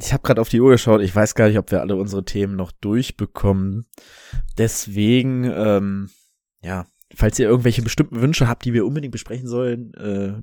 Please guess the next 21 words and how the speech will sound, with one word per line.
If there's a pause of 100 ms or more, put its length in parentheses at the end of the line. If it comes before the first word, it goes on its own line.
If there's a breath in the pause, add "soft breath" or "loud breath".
(120)
für
die
Leute,
die
bei
Twitch
sind,
dann (260 soft breath)
haut
sie
gerne
rein.
Weiß
nicht,
ob
wir
die
alle
schaffen,
aber (1800 loud breath)
ja,